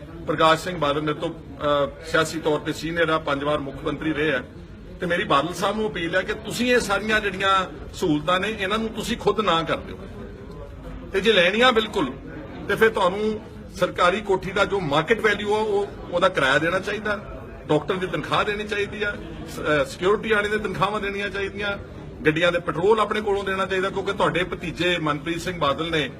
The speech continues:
ਫੈਸਲਾ ਕੀਤਾ ਕਿ ਉਹਨਾਂ ਨੇ ਨਾ, ਅਹ, ਇੱਕ ਨਾ ਤਨਖਾਹ ਲੈਣੀ ਸਰਕਾਰੀ ਖਜ਼ਾਨੇ ਚੋਂ, ਨਾ ਉਹਨਾਂ ਨੇ ਕੋਈ ਸਰਕਾਰੀ ਗੱਡੀ ਲਈ ਆ। ਤੇ ਜੇ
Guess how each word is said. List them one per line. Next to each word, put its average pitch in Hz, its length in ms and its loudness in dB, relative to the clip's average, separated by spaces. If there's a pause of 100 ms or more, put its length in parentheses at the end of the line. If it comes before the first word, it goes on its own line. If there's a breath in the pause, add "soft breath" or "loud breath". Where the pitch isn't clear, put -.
(420 loud breath)
ਫੈਸਲਾ 160 320 4
ਕੀਤਾ 180 300 2
ਕਿ 185 160 -4
ਉਹਨਾਂ 180 300 -2
ਨੇ 185 180 0
ਨਾ, 160 480 2
ਅਹ, - 840 0
ਇੱਕ 160 220 -2
ਨਾ 160 140 4
ਤਨਖਾਹ 151 400 2
ਲੈਣੀ 214 220 0
ਸਰਕਾਰੀ 180 380 -2
ਖਜ਼ਾਨੇ 175 340 -4
ਚੋਂ, - 140 -10 (460)
ਨਾ 143 140 6
ਉਹਨਾਂ 202 340 4
ਨੇ 208 80 0
ਕੋਈ 190 120 2
ਸਰਕਾਰੀ 156 360 0
ਗੱਡੀ 120 260 -2
ਲਈ 104 260 -2
ਆ। - 60 -10 (800)
ਤੇ 175 100 0
ਜੇ 214 500 4